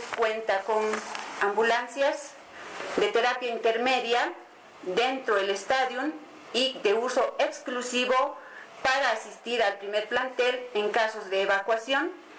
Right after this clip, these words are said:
además de dos ambulancias con las mismas características para asistir a los partidos de la reserva y plantel femenino. Eh, la disponibilidad de dos tubos de oxígeno para camerinos, portátiles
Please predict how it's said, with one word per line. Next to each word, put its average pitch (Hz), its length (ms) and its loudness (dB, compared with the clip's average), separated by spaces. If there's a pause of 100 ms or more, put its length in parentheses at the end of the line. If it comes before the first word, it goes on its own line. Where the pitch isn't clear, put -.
(260)
además 247 640 0
de 214 140 2
dos 262 180 2
ambulancias 208 680 0
con 202 140 0
las 208 180 0
mismas 220 460 2
características 262 1000 0
para 196 280 2
asistir 220 420 0
a 208 60 4
los 196 100 -2
partidos 208 540 0
de 190 80 4
la 190 160 6
reserva 226 600 2 (320)
y 269 160 0
plantel 202 440 0
femenino. 262 680 2 (1400)
Eh, 214 340 2
la 233 140 2
disponibilidad 247 840 0
de 214 80 -2
dos 226 300 -4
tubos 226 260 2
de 202 80 2
oxígeno 220 560 2
para 190 240 2
camerinos, 247 680 2
portátiles 247 760 0